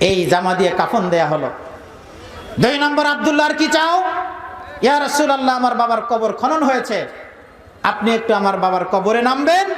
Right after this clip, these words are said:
কবরের চতুর্দিকে একটু স্পর্শ করবেন।" আল্লাহ রাসূল তাই করলেন, কবরে নামলেন, স্পর্শ করলেন, কবর থেকে উঠে বললেন, "আব্দুল্লাহ, আর কি চাও?" আব্দুল্লাহ বলেন, "ইয়া রাসূলাল্লাহ, আমার বাবারা জানাজার ইমামতিটাও আপনি করবেন।" আল্লাহ রাসূল বলেন,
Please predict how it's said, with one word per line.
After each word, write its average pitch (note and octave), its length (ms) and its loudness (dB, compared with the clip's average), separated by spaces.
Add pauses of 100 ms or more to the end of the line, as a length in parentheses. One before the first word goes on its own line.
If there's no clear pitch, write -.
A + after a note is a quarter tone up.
(380)
কবরের C#4 360 4
চতুর্দিকে D4+ 560 0
একটু C4 260 0
স্পর্শ D4+ 400 0
করবেন।" G3+ 440 0 (600)
আল্লাহ G#3 260 2
রাসূল F#3+ 340 0
তাই G#3 340 2
করলেন, F#3+ 380 2
কবরে F#3+ 300 2
নামলেন, E3+ 400 -2 (460)
স্পর্শ G3+ 360 0
করলেন, F3 460 2 (420)
কবর G#3 220 2
থেকে A3 260 0
উঠে G3+ 240 2
বললেন, F#3+ 260 2
"আব্দুল্লাহ, F#3 420 2
আর F3 120 0
কি G3+ 80 -2
চাও?" F3 300 0 (460)
আব্দুল্লাহ F#3 440 2
বলেন, F3+ 200 2
"ইয়া E3+ 100 2
রাসূলাল্লাহ, E3+ 640 0 (360)
আমার F3 300 2
বাবারা F3 380 2
জানাজার E3 460 0
ইমামতিটাও D#3+ 540 -2
আপনি D#3 220 -2
করবেন।" C3+ 360 0 (440)
আল্লাহ F#3+ 180 4
রাসূল G3+ 260 2
বলেন, G3+ 220 4